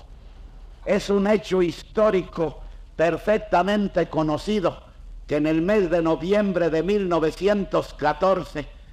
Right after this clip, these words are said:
cuando el país se hallaba convulsionado,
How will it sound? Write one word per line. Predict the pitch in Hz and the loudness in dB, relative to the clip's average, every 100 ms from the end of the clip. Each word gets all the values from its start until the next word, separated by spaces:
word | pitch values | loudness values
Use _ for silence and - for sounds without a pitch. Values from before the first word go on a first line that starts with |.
| - | -8
cuando | 139 160 156 160 | 0 0 2 0
el | 156 | 0
país | - 165 214 185 | 2 2 2 0
se | 190 | 0
hallaba | 170 160 202 185 170 | 0 4 4 4 0
convulsionado, | - 160 156 156 151 - 156 165 180 202 175 | 0 -2 0 0 -2 -2 0 2 4 2 2